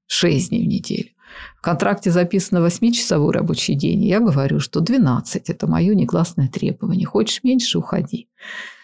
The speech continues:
Ну, и так далее и тому подобное. Ну, или вообще вопиюще, когда я вас нанимаю на работу, но говорю, что, дорогой мой человек, давай-ка ты оформись как самозанятый, например.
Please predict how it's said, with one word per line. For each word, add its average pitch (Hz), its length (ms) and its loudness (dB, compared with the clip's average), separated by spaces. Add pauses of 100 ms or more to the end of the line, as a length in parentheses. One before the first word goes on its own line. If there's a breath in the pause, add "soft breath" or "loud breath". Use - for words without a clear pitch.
(200 loud breath)
Ну, 175 1160 4
и 160 280 2
так 170 200 2
далее 247 200 4
и 240 60 -4
тому 175 140 4
подобное. 160 520 2
Ну, 285 240 6
или 233 120 6
вообще 160 400 2
вопиюще, 202 640 2
когда 156 260 2
я 156 100 2
вас 151 180 -2
нанимаю 165 480 4
на 156 120 2
работу, 190 560 2
но 202 640 4
говорю, 170 460 2
что, - 180 -6
дорогой 175 400 2
мой 151 140 4
человек, 165 460 0
давай-ка 233 520 0
ты 156 220 -2
оформись 156 500 0
как - 200 -6
самозанятый, 202 760 0
например. - 720 0